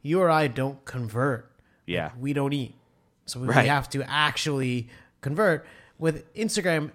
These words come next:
Speaker 1: you don't have to, but the, the value per, like,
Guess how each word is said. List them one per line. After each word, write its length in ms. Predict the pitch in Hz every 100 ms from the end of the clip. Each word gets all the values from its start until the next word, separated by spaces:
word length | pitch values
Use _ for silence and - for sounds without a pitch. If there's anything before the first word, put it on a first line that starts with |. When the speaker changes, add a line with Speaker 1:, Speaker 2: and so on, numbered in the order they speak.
| -
Speaker 1:
you 160 | 214
don't 160 | 214 185
have 320 | 151 190 -
to, 340 | - 127 123 131 - -
but 160 | - 156
the, 80 | 151
the 360 | 117 127 156 131 - -
value 760 | 131 117 143 165 170 131 113 110 -
per, 580 | - 135 135 131 123 - - -
like, 360 | 123 123 117